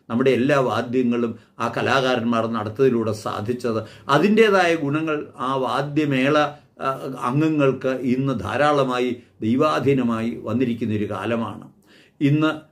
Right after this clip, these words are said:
കാലങ്ങൾ കൊണ്ട് പലതിൻ്റെയും ഘടന മാറി, കാലാനുസൃതമായി പുതുക്കി എഴുതപ്പെട്ട കൊട്ടിൻ്റെയൊക്കെ അവകാശം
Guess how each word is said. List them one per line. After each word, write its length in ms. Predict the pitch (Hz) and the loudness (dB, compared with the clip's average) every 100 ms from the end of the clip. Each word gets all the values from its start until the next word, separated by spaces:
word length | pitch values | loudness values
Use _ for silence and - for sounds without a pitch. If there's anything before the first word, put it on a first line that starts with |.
| _ _ - | _ _ -4
കാലങ്ങൾ 400 | 117 143 170 170 | 2 4 4 2
കൊണ്ട് 320 | 147 143 131 151 - | 0 -2 -2 -4 -4
പലതിൻ്റെയും 520 | 113 147 165 156 147 | -2 0 0 0 0
ഘടന 260 | 107 123 170 | -2 -2 0
മാറി, 460 | 160 147 147 - _ _ - | 2 0 -2 -8 _ _ -2
കാലാനുസൃതമായി 840 | 120 151 170 156 165 156 156 156 | 0 2 2 0 -2 0 0 0
പുതുക്കി 600 | 120 139 151 147 170 165 135 | 0 -2 -2 -4 -2 0 2
എഴുതപ്പെട്ട 520 | 131 165 175 156 135 | 2 2 0 -2 -4
കൊട്ടിൻ്റെയൊക്കെ 720 | 127 127 - 170 170 143 131 | 0 0 0 0 0 0 0
അവകാശം 640 | 131 151 165 160 151 143 | 0 2 2 2 0 -6